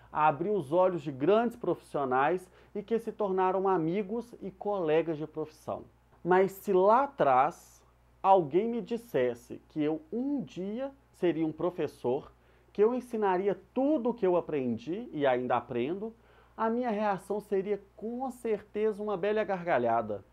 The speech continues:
ou estaria pagando a língua, como muitos gostam de dizer. Você consegue perceber que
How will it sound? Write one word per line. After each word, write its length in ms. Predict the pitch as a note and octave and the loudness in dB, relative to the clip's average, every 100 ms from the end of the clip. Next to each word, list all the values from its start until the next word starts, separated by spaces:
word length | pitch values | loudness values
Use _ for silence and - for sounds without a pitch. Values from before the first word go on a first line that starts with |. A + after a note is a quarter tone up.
| _ - - - | _ -20 -4 10
ou 400 | G#3 G#3 B3+ - - | 12 12 8 -4 -14
estaria 500 | A3 - G#3 F#3+ G3+ | -12 0 2 4 2
pagando 440 | G3+ G#3 F3 F#3 G3+ | 0 -2 0 0 2
a 100 | G#3 | 0
língua, 480 | D#3 D3 A2+ G#2 - _ _ _ | -2 -2 -4 -6 -10 _ _ _
como 260 | - G#3+ A3 | -4 -2 0
muitos 480 | F#3+ G3 A#3+ A#3+ E3 | 0 -2 -2 -6 -2
gostam 400 | D#3 E3 E3 E3 | 0 0 -2 -8
de 140 | D#3 | -8
dizer. 420 | D#3+ F3 G#2+ G2+ - _ _ _ _ _ - | -6 -6 -6 -8 -12 _ _ _ _ _ -4
Você 320 | G#3+ G#3+ C4 | -4 -4 -8
consegue 560 | A#3 F#3+ - G#3+ F#3+ | -6 -8 -6 -6 -6
perceber 800 | F3 F3 E3+ C3+ A2 C#3 C3+ A2+ _ _ _ _ | -6 -6 -6 -8 -6 -4 -6 -8 _ _ _ _
que 420 | - E3+ D3 - | 0 2 2 -2